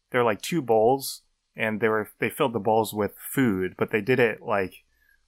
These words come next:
one piece of food at a time in each one. Um, and they did different amounts in both of the bowls in front of the dog. So the dog is watching them put the food in the bowls one at a time, theoretically, so that the dog could count how much was in each bowl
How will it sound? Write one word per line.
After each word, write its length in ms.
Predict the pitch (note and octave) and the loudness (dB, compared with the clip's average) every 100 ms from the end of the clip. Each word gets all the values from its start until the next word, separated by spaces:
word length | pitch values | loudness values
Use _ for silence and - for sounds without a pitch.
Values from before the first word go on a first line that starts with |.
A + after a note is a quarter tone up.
| _ | _
one 340 | A#2 A#2 A#2 G#2+ | 0 2 2 0
piece 220 | B2+ - | -4 -4
of 80 | G#2 | -4
food 220 | A#2 A2 | 0 2
at 120 | G#2 | 2
a 60 | F#2+ | 0
time 540 | - G2+ A2 C#3+ C3 _ _ - | 0 0 0 -4 -10 _ _ -10
in 140 | G#2+ | -6
each 300 | A#2 G#2+ - | -4 -4 -2
one. 340 | G#2 A2+ C3+ B2+ _ _ _ - | 0 0 -2 -8 _ _ _ -4
Um, 240 | G2 F#2+ | -2 -2
and 140 | G#2+ A2 | -2 -2
they 80 | |
did 220 | G2+ A#2 A2 | 2 0 0
different 260 | A#2 A2 | 0 0
amounts 280 | G#2 G#2 F#2+ | 2 0 -2
in 100 | F#2+ | -4
both 200 | G2+ F#2+ | -4 -4
of 80 | F#2+ | -6
the 60 | F2+ | -2
bowls 520 | G2 F#2+ F2+ - - _ - | 0 0 -2 -10 -16 _ -4
in 160 | A#2 | -2
front 240 | - A#2+ A2 | 0 -2 -2
of 80 | F2+ | -6
the 80 | - | -2
dog. 380 | G2+ F2+ E2 - | 2 2 0 -2
So 100 | G2 | -2
the 80 | |
dog 320 | F2+ A2 A2 G2+ | 2 4 4 2
is 120 | F2+ | -2
watching 340 | A2 - A2+ | 0 0 -4
them 120 | G2+ | -6
put 260 | F#2+ A#2 - | -4 -6 -6
the 60 | - | -16
food 340 | - G#2 G2 | -6 -4 -4
in 200 | A2 G2+ | -4 -4
the 60 | F2 | -2
bowls 300 | F#2+ F#2 F#2+ | -2 -2 -2
one 160 | G2 | -4
at 120 | F#2+ | -2
a 80 | F2+ | -4
time, 400 | - F#2 F2+ F2+ _ - - - _ _ _ - | -4 -4 -4 -10 _ -20 -20 -20 _ _ _ 0
theoretically, 760 | A2 A2+ A2 - G#2 G2+ G2+ - | 2 4 2 0 -2 -2 -6 -8
so 220 | - G2+ | -4 -2
that 180 | G2 - | -2 -2
the 60 | |
dog 340 | F#2 F#2+ F#2 F2 | -2 0 0 -2
could 200 | G2+ - | -10 -10
count 320 | - G2+ G2 | -4 -4 -4
how 180 | - A2 | -4 -2
much 200 | G2+ F#2+ | -2 -4
was 160 | G2 F2+ | -6 -6
in 220 | F#2+ F#2 | -8 -8
each 220 | F2+ - | -10 -4
bowl 320 | D3 G2 - | -2 -2 -4